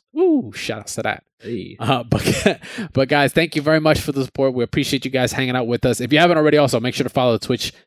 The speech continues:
Speaker 1: dot T V forward slash mash those buttons, where we go live on this show the day before, so you wanna check out in advance. Also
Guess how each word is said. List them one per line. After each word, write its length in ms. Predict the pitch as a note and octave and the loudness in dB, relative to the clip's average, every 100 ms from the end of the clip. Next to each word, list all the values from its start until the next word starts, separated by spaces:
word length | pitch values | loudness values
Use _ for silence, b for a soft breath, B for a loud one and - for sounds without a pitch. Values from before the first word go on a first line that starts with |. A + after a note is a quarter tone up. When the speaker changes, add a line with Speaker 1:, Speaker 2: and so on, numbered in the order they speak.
| - | -8
Speaker 1:
dot 160 | A2+ | -6
T 100 | - | -4
V 140 | A2 G#2+ | -2 -2
forward 220 | G#2 G#2+ | -4 -6
slash 300 | G#2 G#2 G2 | -2 -2 -2
mash 200 | G#2 G2 | -6 -4
those 160 | G#2+ - | -6 -8
buttons, 240 | F#2 - | -10 -10
where 80 | G2 | -8
we 80 | G#2 | -6
go 140 | G2 | -4
live 400 | F#2+ B2+ D3+ D#3 | 0 2 2 2
on 140 | B2+ A#2 | -2 -2
this 160 | B2 | -2
show 340 | - B2 A#2 A#2 b b | -2 -2 -2 -6 b b
the 80 | - | -4
day 180 | A#2 G#3 | 2 4
before, 360 | D3 - B2+ C3 | 4 -2 -2 0
so 140 | C3 | -2
you 80 | A#2 | -4
wanna 160 | A#2+ | -4
check 240 | A2 - A#2+ | -2 -2 -2
out 160 | A#2 | -2
in 80 | A2 | -2
advance. 340 | G#2+ A2 B2+ C#3 | -4 -4 -6 -4
Also 360 | A#2 - G#2+ | -4 -2 -2